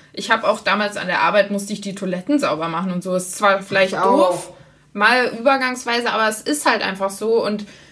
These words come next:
Speaker 1: da können wir halt dankbar sein, wenn wir halt was arbeiten können und fit sind und so. Und
Speaker 2: Genau.
Speaker 1: ja. Sehr
Speaker 2: Einfach
Speaker 1: schön.
Speaker 2: machen. Ich kenne auch
Speaker 1: Juhu,
Speaker 2: total
Speaker 1: jetzt bin
Speaker 2: viele
Speaker 1: ich
Speaker 2: in meiner
Speaker 1: motiviert.
Speaker 2: Umgebung, die, äh, super, äh, die sich bei Supermärkten beworben haben.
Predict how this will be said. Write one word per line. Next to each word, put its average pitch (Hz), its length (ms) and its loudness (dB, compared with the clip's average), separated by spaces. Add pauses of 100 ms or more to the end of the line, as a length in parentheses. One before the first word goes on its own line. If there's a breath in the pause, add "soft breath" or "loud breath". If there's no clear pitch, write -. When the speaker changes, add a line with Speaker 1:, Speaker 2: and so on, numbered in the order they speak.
(140 loud breath)
Speaker 1:
da 202 100 0
können 254 200 2
wir 247 80 0
halt 190 140 4
dankbar 220 300 0
sein, 196 240 0
wenn 233 180 4
wir 254 140 6
halt 185 160 0
was 180 180 -2
arbeiten 190 440 2
können 202 240 0
und 185 180 -6
fit 208 260 -6
sind 180 300 -4
und 185 160 -4
so. 190 180 -6 (180)
Und 180 180 -6
Speaker 2:
Genau. 165 680 -4
Speaker 1:
ja. 180 220 -6 (920)
Sehr - 240 -14
Speaker 2:
Einfach 196 200 -6
Speaker 1:
schön. 170 80 -6
Speaker 2:
machen. 170 540 -8 (1160)
Ich - 100 -20
kenne 214 140 0
auch 277 120 2
Speaker 1:
Juhu, 302 160 2
Speaker 2:
total 208 160 4
Speaker 1:
jetzt 190 120 -4
bin 214 80 0
Speaker 2:
viele 202 100 4
Speaker 1:
ich 190 40 2
Speaker 2:
in 185 40 2
meiner 185 200 2
Speaker 1:
motiviert. 196 200 -2 (220)
Speaker 2:
Umgebung, 190 360 0
die, 185 260 -4
äh, 175 360 0 (260)
super, 196 360 -4
äh, 185 120 -2
die 180 100 -8
sich 175 220 -16
bei 180 180 0
Supermärkten 175 580 -8
beworben 170 540 -4
haben. 165 380 -6